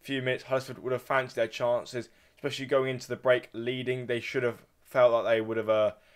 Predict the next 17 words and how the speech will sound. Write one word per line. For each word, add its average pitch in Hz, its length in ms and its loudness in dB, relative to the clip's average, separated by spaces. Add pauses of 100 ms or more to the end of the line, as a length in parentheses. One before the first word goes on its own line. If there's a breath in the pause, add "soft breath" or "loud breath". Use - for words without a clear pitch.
at - 40 -2
least 131 140 0
got 117 100 -8
something 120 200 -4
out 123 120 2
of 107 60 -8
the 113 60 -4
game, 117 260 4
and 104 120 -10
to 113 80 -12
collapse - 500 -2
like 113 80 -6
they 107 60 -8
did 110 160 -6
in 107 120 -12
disappointing 110 680 -10
fashion 104 480 -8